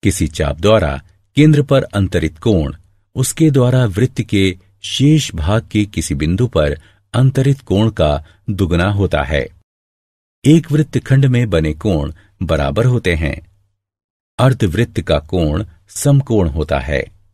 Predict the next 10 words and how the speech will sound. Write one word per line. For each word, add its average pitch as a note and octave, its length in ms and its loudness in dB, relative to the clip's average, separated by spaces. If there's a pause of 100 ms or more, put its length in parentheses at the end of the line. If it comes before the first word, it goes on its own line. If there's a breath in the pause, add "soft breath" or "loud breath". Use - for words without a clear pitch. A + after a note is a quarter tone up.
(680)
चक्रीय D#3+ 460 2
चतुर्भुज G#2+ 540 -4
के A2+ 180 -4
सम्मुख E2 560 -4
कोणों G2 360 0
के G2 320 0 (280 soft breath)
प्रत्येक F#2+ 440 -2
युग्म G#2 420 0
का D#2+ 160 -2
योग D2+ 480 -2